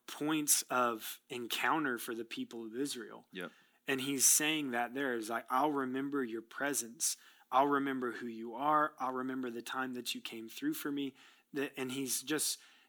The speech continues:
Speaker 1: going into all of those different points of just saying, like, "Yes, this is true.
Speaker 2: Yeah.
Speaker 1: I am sad.
Speaker 2: Yeah,
Speaker 1: I
Speaker 2: that's
Speaker 1: am
Speaker 2: super good.
Speaker 1: discouraged. I do feel beaten down, but I will remember."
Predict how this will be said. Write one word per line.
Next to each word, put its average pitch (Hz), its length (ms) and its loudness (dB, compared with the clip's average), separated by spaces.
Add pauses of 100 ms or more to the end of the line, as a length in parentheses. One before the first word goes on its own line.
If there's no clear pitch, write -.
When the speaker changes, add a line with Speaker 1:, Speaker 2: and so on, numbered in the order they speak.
(180)
Speaker 1:
going 147 340 2
into 135 680 -2 (240)
all 156 300 2
of 135 140 -2
those 127 260 -4
different 143 560 0 (280)
points - 720 -2 (380)
of 123 180 -2
just 127 260 4
saying, 139 400 2
like, 120 260 -2 (380)
"Yes, 127 800 4
this 131 420 4
is 131 420 4
true. 120 680 -2 (160)
Speaker 2:
Yeah. 123 80 -2
Speaker 1:
I 135 120 0
am 131 640 -4
sad. - 580 0
Speaker 2:
Yeah, 90 160 -6
Speaker 1:
I 123 140 0
Speaker 2:
that's 110 80 -8
Speaker 1:
am 139 180 0
Speaker 2:
super - 20 -2
good. 131 120 -2
Speaker 1:
discouraged. 92 640 -6
I 135 140 2
do 143 200 0
feel 123 360 -6 (560)
beaten 123 440 0
down, 123 400 -2 (340)
but 117 140 0
I 120 140 10
will 123 240 0
remember." 110 640 -6